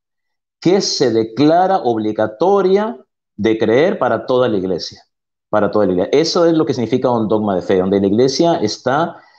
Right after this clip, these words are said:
este, definiendo que esta verdad que siempre ha creído debe de ser creída obligatoriamente por todo católico. Eso es lo que hace el dogma de fe. Y fue, fue por razones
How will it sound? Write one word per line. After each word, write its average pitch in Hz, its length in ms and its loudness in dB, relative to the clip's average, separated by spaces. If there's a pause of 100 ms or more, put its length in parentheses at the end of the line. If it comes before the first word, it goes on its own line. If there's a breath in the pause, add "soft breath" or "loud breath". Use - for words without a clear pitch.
(200 loud breath)
este, 107 800 0
definiendo 123 680 0
que 123 220 2
esta 151 280 -2
verdad 107 360 0
que 127 80 -4
siempre 147 460 0
ha 156 100 0
creído 151 540 2
debe 120 260 2
de 120 140 2
ser - 360 -2
creída 147 840 2
obligatoriamente 127 720 2
por 107 140 -4
todo 113 160 -2
católico. 95 420 -2
Eso 110 140 0
es - 20 0
lo 123 80 0
que 120 60 -2
hace 113 140 -4
el 101 60 -4
dogma 101 220 -4
de 90 80 -4
fe. 92 180 -6
Y 113 120 -6
fue, 160 400 0
fue 143 200 -2
por 147 120 0
razones 139 340 -2